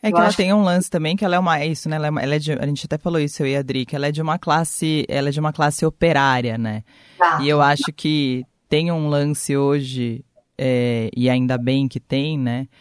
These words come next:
Speaker 1: Da gente julgar pessoas privilegiadas. Então, quando chega uma pessoa que não vem de uma classe privilegiada e conta a história, aí eu acho que é uma narrativa que interessa e que se encaixa com o que a gente tá querendo nesse tempo, né?
Speaker 2: É,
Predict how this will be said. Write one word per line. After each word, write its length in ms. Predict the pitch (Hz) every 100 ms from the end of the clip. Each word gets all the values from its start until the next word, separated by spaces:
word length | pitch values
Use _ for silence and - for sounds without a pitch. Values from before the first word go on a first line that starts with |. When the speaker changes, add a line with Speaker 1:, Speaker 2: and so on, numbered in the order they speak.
| _ _ _ -
Speaker 1:
Da 300 | 127 113 139
gente 380 | 143 156 143 156
julgar 640 | 139 160 165 147 139 139
pessoas 560 | 147 165 151 156 156 -
privilegiadas. 1040 | - 151 156 160 151 160 143 131 117 120
Então, 680 | 123 123 131 127 127 143 143 -
quando 260 | 143 147
chega 300 | 147 - 160
uma 140 | 160 160
pessoa 480 | 156 151 160 147 139
que 160 | 156
não 280 | 147 151 180
vem 220 | 175 165
de 100 | 147
uma 160 | 143 143
classe 320 | 160 143 -
privilegiada 1040 | 156 139 143 143 131 143 131 123 120 120 -
e 80 | 147
conta 640 | - 156 151 160 151 135 -
a 100 | 135
história, 600 | 131 - 147 147 170 160
aí 160 | 135 151
eu 100 | 156
acho 240 | 147 147
que 60 | -
é 40 |
uma 120 | 156
narrativa 460 | 147 151 143 160 156
que 120 | 151
interessa 640 | 165 156 151 139 156 -
e 60 | 180
que 100 | -
se 140 | -
encaixa 600 | 170 165 160 156 160 170
com 300 | 156 - 160
o 60 | 170
que 100 | 160
a 60 | 151
gente 200 | 156 -
tá 120 | 151
querendo 300 | 160 147 147
nesse 260 | 147 -
tempo, 400 | - 147 117 -
né? 180 | 120 117 - -
Speaker 2:
É, 380 | - 196 185